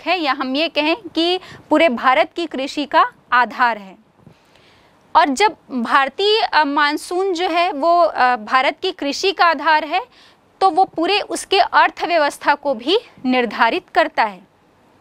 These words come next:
साथ ही साथ हम देखेंगे राजनैतिक एकता तो मिलती ही है हमें, और साथ, अ, इसके साथ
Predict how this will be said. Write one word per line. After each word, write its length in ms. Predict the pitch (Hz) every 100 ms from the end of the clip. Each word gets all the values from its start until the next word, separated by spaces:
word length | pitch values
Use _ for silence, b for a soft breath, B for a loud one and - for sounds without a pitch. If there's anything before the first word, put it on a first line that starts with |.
| _ _ _ _ B B B -
साथ 260 | - 285 -
ही 60 | 392
साथ 320 | - 370 349
हम 120 | 339
देखेंगे 480 | 320 339 339 349 381 - B B B -
राजनैतिक 760 | 233 262 254 285 277 - 381 - -
एकता 360 | 320 - - 339
तो 200 | - 370
मिलती 400 | 285 269 226 339
ही 160 | 370
है 220 | 392 359 339
हमें, 260 | 339 370 - B B -
और 200 | 311 381
साथ, 380 | - 302 302 359 - -
अ, 180 | 294 285
इसके 340 | 302 - 381
साथ 260 | - 359 392